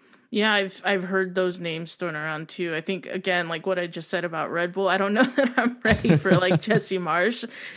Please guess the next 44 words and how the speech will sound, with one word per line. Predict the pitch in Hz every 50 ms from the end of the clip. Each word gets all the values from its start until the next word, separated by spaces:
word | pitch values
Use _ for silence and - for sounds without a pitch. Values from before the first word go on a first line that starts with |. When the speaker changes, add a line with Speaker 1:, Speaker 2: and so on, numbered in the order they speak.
| -
Speaker 1:
He's | - 226 233 208 202
a, | 226 214 196 170 135 120 101 - - - - - - - _ _ _ _ _ _
he's | - 254 269 320
a | 254
good | 285 262 208
coach. | - 220 196 226 208 175 170 - - 175
I | 170
mean, | 170 165 165
don't | 175 170
get | 180 175
me | 170 165
wrong, | 165 160 165 170
doing | 170 165 170 165 165 165 170 156
really | 156 165 170 165 165
good | 151 170 165 151 160 - - - - _ -
things | 170 170 175 170 170
with, | 170 170 - - -
with | 165 160 -
Salzburg. | - 147 143 147 - - - - 160 151 156 - -
Um, | - 131 156 151 147 147 143 135 135 139 147 151 _ _ _ _ _ _ -
and | 143 143 143 143
obviously | 139 151 156 156 - - 156
was | 156 160 147 -
successful | - 175 160 - 151 143 - - 170
with | 143
New | 143 160
York | 143 143 -
Red | 151 165 175
Bulls | 170 175 165 160
as | 156 151 -
well. | 160 165 170 165
And | 160 156 131
I, | 85 - - _ _ _ -
I | 180
mean, | 180 180 175 175
it | 180 185
would | 185 165
be | 185 170
great | - 165 165 175 170
to | - 175
see | - - - 175 170 165 160 160 156 _ _ - - - - - _ _ _ _ _ _ _ _ -
a, | 131 151 - -
an | - 202 185
American | 175 165 160 165 165 170 170 - - 165 151 143 143 143 156 165